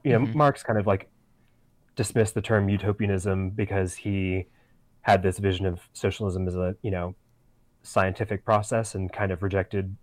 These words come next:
Speaker 1: what he saw as the, uh, I guess, retreat from society by, like, utopian socialists. But I think that it's important to, you know, in addition to, you know, having strong critiques of the current system,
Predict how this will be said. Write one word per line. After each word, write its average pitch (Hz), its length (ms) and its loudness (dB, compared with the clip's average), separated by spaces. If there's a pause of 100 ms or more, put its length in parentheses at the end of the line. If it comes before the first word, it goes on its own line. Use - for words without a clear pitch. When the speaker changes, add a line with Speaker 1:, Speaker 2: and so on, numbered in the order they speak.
(260)
Speaker 1:
what 110 160 -2
he 107 100 -2
saw 92 360 4
as 92 180 -2
the, 92 300 -4
uh, 87 300 0 (1200)
I 110 80 0
guess, 95 220 0
retreat 110 420 -2
from 127 120 -4
society 123 480 0
by, 120 460 2
like, 113 180 0
utopian 113 440 -2
socialists. 117 440 -2
But 101 120 0
I 95 40 2
think 101 240 -2 (100)
that 92 280 0 (840)
it's 117 160 0
important 117 480 2
to, 98 480 2
you 110 120 -4
know, 90 360 -2 (680)
in 131 100 4
addition 110 420 2
to, 98 360 2 (240)
you 123 80 -2
know, 95 160 2
having 101 260 2
strong 101 320 2
critiques 98 360 -4
of 101 40 -6
the 95 60 -4
current 90 260 -4
system, 87 540 -6